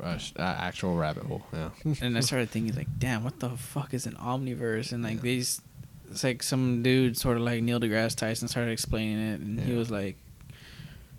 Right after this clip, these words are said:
Speaker 2: from the beginning,
Speaker 1: Oh.
Speaker 2: this and that would happen, and then he
Speaker 1: Yeah.
Speaker 2: said, uh, theories and paradoxes would happen. Like, he was just going through
Speaker 1: Yeah.
Speaker 2: the whole nine yards,
Speaker 1: Yeah,
Speaker 2: bro.
Speaker 1: dude.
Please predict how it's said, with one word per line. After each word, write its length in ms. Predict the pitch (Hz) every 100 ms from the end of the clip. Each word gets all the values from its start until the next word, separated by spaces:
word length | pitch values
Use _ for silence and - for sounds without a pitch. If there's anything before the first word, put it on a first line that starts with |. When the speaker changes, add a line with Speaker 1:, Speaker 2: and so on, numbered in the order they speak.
| - 131
Speaker 2:
from 120 | 120
the 40 |
beginning, 640 | 117 120 127 123 110 113 -
Speaker 1:
Oh. 120 | 113 -
Speaker 2:
this 160 | 120 120
and 140 | 110
that 120 | 110
would 120 | 104
happen, 360 | 117 110 - 101
and 140 | 92
then 220 | 95 90 95
he 100 | -
Speaker 1:
Yeah. 40 |
Speaker 2:
said, 320 | - 139 107 107 - - -
uh, 240 | 143 113 104 -
theories 440 | 190 160 147 143 131
and 160 | 117
paradoxes 800 | - 135 123 117 123 - 120 117
would 120 | 107
happen. 380 | 117 113 - 98
Like, 200 | 110 110
he 180 | 90 131
was 160 | 139 117
just 160 | 107
going 160 | - 110
through 60 | 101
Speaker 1:
Yeah. 140 | 90
Speaker 2:
the 80 | 107
whole 160 | 110 117
nine 220 | 107 87
yards, 300 | 95 90 92
Speaker 1:
Yeah, 280 | 101 92 82
Speaker 2:
bro. 20 |
Speaker 1:
dude. 260 | 85 76